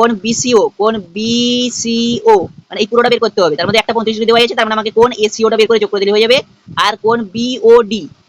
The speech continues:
আচ্ছা, এটা চল্লিশ ডিগ্রি দেওয়া আছে, মানে এটা আমাকে বের করতে হবে। কি করে বের করবো? দেখো, এটা একদম সহজ। আম, বৃত্তস্থ কোণ কেন্দ্রস্থ কোণের দ্বিগুণ হয়। কেন্দ্রস্থ কোণ চিনতে জানতে হবে। কেন্দ্রস্থ কোণ কোনটা? তোমরা যে উপপাদ্যটা পড়তে, উপপাদ্যের যে কোণ ছবিটা থাকতো, ঠিক আছে, এটা ছিল বৃত্তস্থ কোণ। কেন্দ্রের সাথে যে কোণটা উৎপন্ন করবে, তাটা হচ্ছে কেন্দ্রস্থ কোণ। আর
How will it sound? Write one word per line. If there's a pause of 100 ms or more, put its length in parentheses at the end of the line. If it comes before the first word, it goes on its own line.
(300)
আচ্ছা, (120)
এটা (100)
চল্লিশ
ডিগ্রি
দেওয়া
আছে,
মানে
এটা
আমাকে
বের
করতে
হবে।
কি
করে
বের
করবো?
দেখো,
এটা
একদম
সহজ। (640)
আম,
বৃত্তস্থ
কোণ
কেন্দ্রস্থ
কোণের
দ্বিগুণ
হয়। (240)
কেন্দ্রস্থ
কোণ
চিনতে
জানতে
হবে।
কেন্দ্রস্থ
কোণ
কোনটা? (360)
তোমরা
যে
উপপাদ্যটা
পড়তে, (100)
উপপাদ্যের
যে
কোণ
ছবিটা
থাকতো, (1800)
ঠিক
আছে,
এটা
ছিল
বৃত্তস্থ
কোণ।
কেন্দ্রের
সাথে
যে
কোণটা
উৎপন্ন
করবে,
তাটা
হচ্ছে
কেন্দ্রস্থ
কোণ।
আর